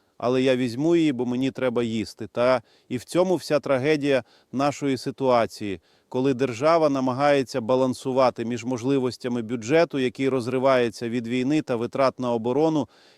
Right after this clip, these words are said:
і необхідністю підтримувати тих, хто вже не може працювати. Ми всі розуміємо, що зараз час важкий, що... Економіка працює в екстремальному режимі, що кожна гривня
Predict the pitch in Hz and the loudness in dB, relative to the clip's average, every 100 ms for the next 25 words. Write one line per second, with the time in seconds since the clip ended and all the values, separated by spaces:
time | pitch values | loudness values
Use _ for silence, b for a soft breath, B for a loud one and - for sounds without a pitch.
0 | - 127 131 120 - 165 156 147 - 131 | -4 0 0 0 0 -2 0 -4 -4 -8
1 | 135 120 139 143 139 123 127 143 151 156 | -6 -6 -2 0 0 -2 -4 -2 2 2
2 | - b b - - 139 117 110 151 143 | 2 b b -20 -4 -4 -2 2 2 4
3 | 123 127 127 123 113 120 - 113 104 90 | 0 0 -2 -4 -6 -8 -6 -2 -2 -4
4 | 87 - _ - 117 117 - 151 135 139 | -10 -20 _ -8 -6 -4 -2 0 0 0
5 | 151 156 139 120 139 120 b b 101 143 | 2 2 0 -2 -2 -4 b b 0 4
6 | 147 131 - 143 135 127 131 - 156 160 | 6 4 0 0 0 -2 -4 -2 0 2
7 | 151 120 - 131 107 b b b 123 139 | 2 0 0 0 0 b b b -4 0
8 | 139 156 147 143 120 135 123 151 147 127 | 0 2 0 -2 -2 -4 -2 0 2 2
9 | 139 - 135 139 151 160 151 143 139 135 | -2 -2 -2 2 4 4 2 2 2 0
10 | 110 147 135 117 143 - 165 165 123 139 | 0 0 0 -2 -6 0 4 4 4 -2
11 | 110 127 156 143 131 120 | 0 4 4 4 2 -2